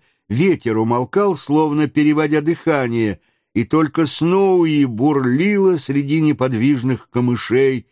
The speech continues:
и чёрной завесы комедных деревьев. В такие мгновения тишина казалась особенно глубокой. Тогда майор и Джон Манглс прислушивались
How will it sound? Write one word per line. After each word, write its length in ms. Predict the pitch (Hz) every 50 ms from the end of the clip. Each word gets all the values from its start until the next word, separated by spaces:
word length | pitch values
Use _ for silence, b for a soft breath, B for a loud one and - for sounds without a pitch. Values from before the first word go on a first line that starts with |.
| _ _ _ _ _ _ _ _ -
и 120 | 101 117
чёрной 640 | 98 - - 143 160 170 165 156 147 151 151 151 147
завесы 760 | 135 110 123 131 127 127 135 135 120 - - 127 127 110 _ _ _ _ _ _ _ _
комедных 680 | - 101 110 110 113 120 123 117 101 101 107 110 98 90
деревьев. 840 | 87 82 98 113 117 117 123 120 113 104 101 101 101 95 - _ _ _ _ _ _ _ _ _ _ _ _ _ _ _ _ -
В 60 | -
такие 380 | - 139 131 - - 190 190 180
мгновения 880 | 170 156 139 143 156 160 165 180 202 202 196 185 185 185 180 165 - _ _ _ _ _ _ _ _
тишина 540 | - 160 156 - - 165 170 170 180 190 180
казалась 580 | - 175 160 147 147 160 165 165 151 135 -
особенно 520 | 143 127 - - 160 156 156 156 156 156 147
глубокой. 720 | 131 135 147 151 143 135 139 139 123 - - - 76 67 _ _ _ _ _ _ _ _ _ _ _ _ _ _ _ _ _ _
Тогда 360 | - 117 120 117 123 143 156
майор 600 | 147 143 143 143 139 131 147 160 170 170 151 135 _ _ _ _ -
и 100 | 110 127
Джон 420 | 131 110 101 113 143 151 139 135 131
Манглс 640 | 123 127 135 147 147 147 143 143 147 135 - - _ _ _ _ _ _ _ _ _ -
прислушивались 1200 | 117 135 139 - - 139 147 165 190 190 - - 175 170 170 170 165 156 - - - - -